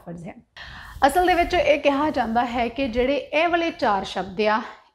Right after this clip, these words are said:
ਇਹਨਾਂ ਤੋਂ ਕੋਈ ਸ਼ਬਦ ਸ਼ੁਰੂ ਨਹੀਂ ਹੁੰਦਾ, ਜਾਂ ਇਵੇਂ ਕਹਿ ਸਕਦੇ ਹਾਂ ਕਿ ਇਹਨਾਂ ਤੋਂ ਕੋਈ ਸ਼ਬਦ ਬਣਦਾ ਹੀ ਨਹੀਂ। ਤੇ ਜਿਹੜੇ ਬਾਕੀ ਦੇ ਅੱਖਰ ਆ, ਈੜੀ, ਇੰਜਣ, ਕੱਕਾ, ਕਲਮ, ਸੱਸਾ, ਸਾਗ, ਸਾਰੇ ਅੱਖਰਾਂ ਤੋਂ ਕੋਈ ਨਾ ਕੋਈ ਸ਼ਬਦ ਬਣਦਾ ਆ,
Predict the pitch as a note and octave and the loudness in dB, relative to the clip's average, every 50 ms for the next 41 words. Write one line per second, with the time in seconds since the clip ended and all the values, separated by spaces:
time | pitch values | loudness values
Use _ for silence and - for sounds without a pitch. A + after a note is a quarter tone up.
0 | _ _ - C#4+ C#4+ D4+ C#4 D4 D#4+ E4 D#4+ D#4+ D4+ D4 D4+ D4 D#4+ D#4 D4+ D4 | _ _ -4 -2 0 2 2 2 2 0 0 0 2 2 2 2 0 -2 -2 -2
1 | - - - - A3 G3 G3 A#3+ A#3+ G3+ G3+ B3+ B3 B3 B3+ B3 B3 - _ _ | -4 -4 -4 -4 -2 0 0 -2 -2 0 0 0 0 0 -2 -4 -6 -12 _ _
2 | _ _ _ _ _ _ _ _ - C4 - D4 C#4 D4 D4 C#4 A#3 G3 F#3+ G#3 | _ _ _ _ _ _ _ _ -14 -6 -4 -2 0 2 2 0 0 -2 -4 -4
3 | F#3+ F#3 F3+ F3 F3+ F3 B3 B3+ - - C4+ C#4 D4 C#4+ D4 C4+ C4 C4 D4 C#4 | -4 -4 -4 -4 -2 0 0 0 0 0 0 0 0 0 0 0 0 0 -4 -6
4 | - B3 C4+ C#4 C4+ D4 C#4 C#4+ C4+ D4 C4+ D4+ C#4+ - C#4+ A#3+ A#3+ A#3+ A#3 G#3 | -4 -2 -4 -2 -2 -2 -4 -4 -2 -2 -4 -4 -4 -4 -4 -4 -4 -2 0 0
5 | G3 F3+ F3+ F3 F#3 F#3 G3+ F#3+ F3+ F3 F#3+ F#3 - - - - - - - - | 0 -2 -2 -4 -4 -4 -4 -6 -6 -6 -6 -8 -8 -10 -14 -18 -20 -14 -8 -6
6 | D4 A#3+ D4 D#4+ F4 D4 A#3 G#3 G#3+ A3+ A3 A3+ - B3+ C4+ A3+ C4+ - - - | -2 0 2 2 2 0 0 2 2 2 2 2 0 -4 -2 -2 0 -2 -2 -4
7 | - A3 G3 F#3+ G3 F#3+ F#3+ - - - - - _ _ - C4+ C#4 C#4 C#4 C#4 | -6 -6 -4 -2 -2 -2 -4 -6 -12 -20 -20 -20 _ _ 0 2 2 2 2 2
8 | C4+ - - B3+ B3 A#3 A3+ A3 A3+ A3+ A3+ A3+ A3 A3+ A#3+ A#3 - A#3+ A3+ - | 0 -2 -4 -4 -2 -2 0 0 0 0 0 -2 -4 -4 -8 -8 -8 -10 -10 -4
9 | - A#3 A3 A3 A3 A3 A3+ G3+ G#3 G#3+ G#3+ G#3+ A3 G#3+ A#3 A3 - - A3 G#3+ | 0 2 2 2 0 -2 -4 -2 0 0 -2 -2 -4 -8 -10 -12 -8 -4 -4 -4
10 | A3 G#3+ - G#3+ F#3+ F#3+ G3 F#3+ G#3 A3 A3 - - - D4+ D#4 E4 F4 E4+ D#4 | -4 -4 -4 -2 -2 -2 -2 -2 -6 -8 -8 -6 0 2 4 4 4 2 0 0
11 | D#4+ - D4+ D4+ C#4+ D#4 - - D4 B3+ B3 C4 B3+ C4+ C#4+ C4+ - - C4+ A3+ | 0 -2 -4 -2 -2 -4 -4 -4 -4 -2 -2 -4 -4 -4 -6 -6 -6 -4 -4 -4
12 | G3 G3 G3 A#3 G3+ F#3 F#3+ F3+ F#3 F#3 F#3 A3 A3+ A3+ A3 A3 | -2 -2 -2 -4 -2 -2 -2 -2 -2 0 2 2 4 4 4 2